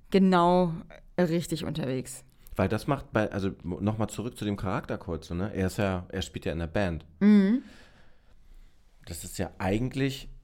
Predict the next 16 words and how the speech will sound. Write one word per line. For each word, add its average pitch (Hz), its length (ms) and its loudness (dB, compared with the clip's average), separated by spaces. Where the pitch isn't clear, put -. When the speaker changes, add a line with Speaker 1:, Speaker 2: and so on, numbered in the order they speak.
Speaker 2:
auch 120 220 2
so 107 240 0
ein 98 280 2
Speaker 1:
Ein 196 140 0
Speaker 2:
extra, 113 520 2
extra 127 400 2
Bonus, 95 640 0
den, 95 540 0
den 92 180 0
du 90 80 -2
in 90 160 -4
so 92 100 -4
einer, 85 320 0
in 87 160 -2
deiner 87 220 -2
Beziehung 92 580 -4